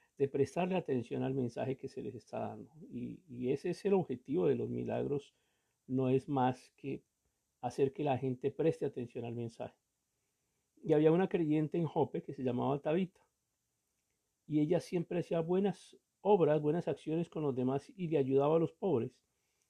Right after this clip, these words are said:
Y en esos días se enfermó y murió, y lavaron el cuerpo para el entierro y lo pusieron en un cuarto eh, de, de, como de un segundo piso, pero los creyentes habían oído que Pedro estaba cerca en Lida,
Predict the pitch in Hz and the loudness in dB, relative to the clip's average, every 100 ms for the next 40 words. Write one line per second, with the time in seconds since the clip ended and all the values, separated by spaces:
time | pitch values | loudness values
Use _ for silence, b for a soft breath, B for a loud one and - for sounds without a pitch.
0 | - 151 170 190 185 185 185 170 143 143 | -4 0 0 2 2 2 0 0 0 2
1 | 156 165 160 160 160 _ _ _ _ _ | 2 2 2 2 0 _ _ _ _ _
2 | _ _ - 147 143 151 175 170 - 156 | _ _ -2 4 6 6 6 2 0 -2
3 | 151 165 160 147 131 127 143 170 180 165 | -2 -4 -2 0 2 0 0 0 2 2
4 | 139 139 131 139 151 135 131 131 151 139 | 0 -2 0 0 2 2 0 -2 0 0
5 | 139 143 139 _ _ _ _ _ _ _ | 0 -6 -6 _ _ _ _ _ _ _
6 | _ - 131 127 120 127 - 135 123 - | _ -8 -2 0 0 -4 -6 -4 -4 -6
7 | 131 123 127 - - 131 120 123 139 - | -8 -8 -8 -10 -6 -2 0 0 -2 -2
8 | 160 151 147 156 143 - 143 _ 127 120 | 0 4 2 2 -4 -4 -14 _ -4 -2
9 | 120 - 131 127 - 135 139 139 135 160 | -4 -6 -6 -4 0 0 2 0 -2 -4
10 | 135 127 139 143 147 143 131 123 139 - | 0 0 2 2 0 0 0 0 -2 -2
11 | 135 139 - - 131 - _ _ _ _ | -2 -2 -4 -8 -10 -14 _ _ _ _
12 | - 120 180 151 | -8 0 4 4